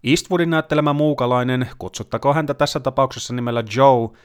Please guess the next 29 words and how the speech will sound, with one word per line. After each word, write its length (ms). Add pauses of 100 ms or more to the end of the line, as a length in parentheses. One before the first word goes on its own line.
(140)
näkee 240
tässä 240
oivan 260
mahdollisuuden 680
pelata 320
vähän 180
kummassakin 500
joukkueessa 680 (280)
ja 60
kerätä 340
ylimääräiset 600
kolikot 520
ja 100
kultahiput 540
omaan 280
taskuunsa, 600 (240)
mutta 260
ennen 200
pitkää 320
tämä 280
vaarallinen 480
peli 180
riistäytyy 600
käsistä 640
ja 100
tilanne 340
eskaloituu 520
melkoiseksi 520
verilöylyksi, 800